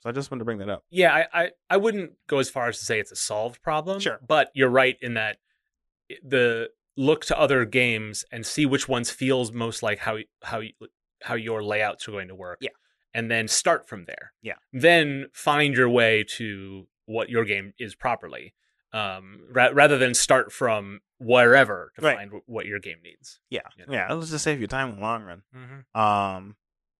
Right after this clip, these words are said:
Speaker 1: yeah, for sure, for sure. Um, yeah, and then, uh, another thing you can do with camera is you can do special things with the camera. Like, you can have fancy zooms,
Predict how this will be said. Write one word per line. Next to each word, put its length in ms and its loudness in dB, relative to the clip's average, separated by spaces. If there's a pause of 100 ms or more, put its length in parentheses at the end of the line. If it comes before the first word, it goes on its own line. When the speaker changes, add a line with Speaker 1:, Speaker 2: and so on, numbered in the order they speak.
(100)
Speaker 1:
yeah, 140 2
for 140 -6
sure, 320 -8
for 80 -20
sure. 220 -12 (480)
Um, 460 6 (440)
yeah, 280 8
and 140 4
then, 340 2
uh, 600 10
another 280 4
thing 140 2
you 80 -4
can 120 -6
do 100 0
with 140 0
camera 300 4
is 80 -2
you 80 -6
can 120 -16
do 200 -2
special 380 2
things 180 -2
with 100 -12
the 60 -14
camera. 300 -8
Like, 160 -8
you 80 -20
can 120 -12
have 280 -10 (360)
fancy 360 -8
zooms, 600 -8